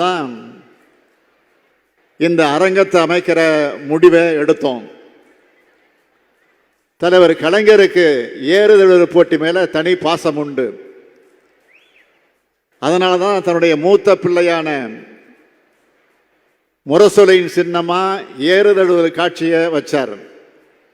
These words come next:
ஆயிரத்தி தொள்ளாயிரத்தி எழுபத்தி நான்காம் ஆண்டு ஜனவரி மாதம் சென்னையில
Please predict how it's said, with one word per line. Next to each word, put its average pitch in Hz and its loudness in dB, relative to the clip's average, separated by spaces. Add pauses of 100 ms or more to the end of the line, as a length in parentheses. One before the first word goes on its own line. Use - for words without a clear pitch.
(1500)
ஆயிரத்தி 202 6
தொள்ளாயிரத்தி 180 2
எழுபத்தி 190 2
நான்காம் 180 -4
ஆண்டு 160 -4
ஜனவரி 180 0
மாதம் 160 -4
சென்னையில 170 -2